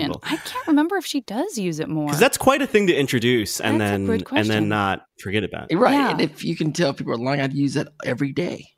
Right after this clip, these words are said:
Speaker 2: Which, by the way, if she tried to tell if Azula was lying by checking her heartbeat and pulse, she'd be like, "Azula's telling the truth."
Speaker 3: <laughs>
Speaker 2: Even if
Speaker 3: Yeah.
Speaker 2: Azula was,
Speaker 3: They're
Speaker 2: like,
Speaker 3: like,
Speaker 2: lying through her teeth, 'cause Azula would just
Speaker 3: she's
Speaker 2: beat,
Speaker 3: like,
Speaker 2: beat that lie detector.
Speaker 1: Socio, yeah.
Speaker 3: "Checked in on
Speaker 2: Exactly.
Speaker 3: Azula, and I've,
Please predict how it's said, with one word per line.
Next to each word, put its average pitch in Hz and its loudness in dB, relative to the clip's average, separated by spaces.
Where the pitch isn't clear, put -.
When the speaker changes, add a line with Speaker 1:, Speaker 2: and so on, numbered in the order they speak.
Speaker 2:
Which, 240 0
by 226 4
the 196 -2
way, 196 4
if - -2
she 254 2
tried 226 4
to 208 -2
tell 185 2
if 175 -2
Azula 170 0
was 208 0
lying 233 2
by 170 4
checking 190 0
her 180 0
heartbeat 180 2
and 170 -2
pulse, 185 0
she'd 208 2
be 165 2
like, 160 2
"Azula's 311 4
telling 302 4
the 370 0
truth." 359 4
Speaker 3:
<laughs> - -16
Speaker 2:
Even 240 4
if 123 6
Speaker 3:
Yeah. 202 4
Speaker 2:
Azula 196 4
was, 185 0
Speaker 3:
They're 156 4
Speaker 2:
like, - 2
Speaker 3:
like, - 0
Speaker 2:
lying 196 4
through 208 0
her 180 4
teeth, 165 0
'cause 180 0
Azula 175 2
would 151 -4
just 156 -2
Speaker 3:
she's 139 2
Speaker 2:
beat, - -10
Speaker 3:
like, - 0
Speaker 2:
beat 175 0
that 160 2
lie 143 0
detector. 156 -4
Speaker 1:
Socio, 107 2
yeah. 98 0
Speaker 3:
"Checked 139 2
in 165 4
on 165 6
Speaker 2:
Exactly. 139 2
Speaker 3:
Azula, 123 2
and 123 -2
I've, 107 -4